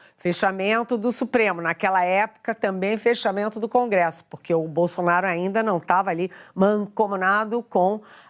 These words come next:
ah, o Centrão, né? O presidente da República sobe nessa caminhonete, nesta manifestação golpista,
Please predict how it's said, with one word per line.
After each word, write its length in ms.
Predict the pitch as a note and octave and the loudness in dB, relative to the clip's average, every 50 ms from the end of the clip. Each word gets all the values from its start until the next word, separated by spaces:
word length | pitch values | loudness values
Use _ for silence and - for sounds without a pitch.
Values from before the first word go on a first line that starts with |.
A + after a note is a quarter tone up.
| - | 0
ah, 280 | - F#3 F#3 F#3 F#3 F#3+ | 2 4 4 4 2 2
o 100 | G3 G3+ | 0 -2
Centrão, 840 | F#3+ - - G#3+ G#3+ A3+ A3 - - G#3+ F#3 F3 E3 D3+ D3 C#3+ C3+ - - - - _ _ - | -6 -2 -2 -2 -2 -2 -6 -4 -2 0 2 2 2 0 -2 -6 -10 -18 -20 -20 -20 _ _ -2
né? 320 | - F3+ F3+ F#3 F#3+ G3 - - - | 0 2 2 2 0 -2 -6 -6 -2
O 360 | G3+ G3+ A#3 C4 C4 C4+ C#4 | 0 2 4 4 2 0 -4
presidente 680 | - - - - G#3+ A#3 G#3+ G#3+ G3+ A3 C#4+ E4 D#4+ D4+ | -6 -6 -4 0 0 0 0 0 -2 0 0 0 -2 -2
da 80 | - C#4 | -2 0
República 580 | D4 C4+ C#4 - G#3 G3 F3 F3 - - G3 | 0 0 -2 -2 -6 -4 -4 -4 -2 -4 -4
sobe 800 | - - - - - - C4 A#3 B3 C#4 E4 F#4 F#4+ F#4 F#4+ F#4 F#4+ G#4 A#4+ A4+ _ - _ _ _ _ - | -4 -4 -12 -10 0 2 4 4 4 4 2 0 0 -2 -2 -2 -2 -2 -4 -6 _ -20 _ _ _ _ -4
nessa 320 | A#3+ B3 B3+ B3+ C#4+ C4+ | -2 0 0 0 -2 -2
caminhonete, 680 | C4+ A3 G#3 G3+ G3 G3+ G#3 B3 D4 E4+ - - - _ - - _ _ _ - | -2 -2 -2 -2 0 0 0 0 0 -2 -4 -8 -16 _ -20 -20 _ _ _ -2
nesta 600 | G#3+ A3 A#3+ B3+ C4+ D4 D#4+ F4+ F4 - - F4+ | 2 2 4 4 4 2 0 -2 -6 -6 -6 -4
manifestação 840 | E4+ D#4+ D4+ D4 D4 B3+ - B3 A#3+ A3+ - A3 G#3+ - - G#3 G#3 F#3+ | -2 -2 -2 -4 -4 -2 0 0 0 0 0 -2 -2 0 0 -2 0 2
golpista, 760 | G3+ G3 G3 F#3+ - D4 D#4 E4+ D#4+ - - - G3 F3 | 0 0 0 0 0 0 2 2 0 -2 -4 -2 -2 -2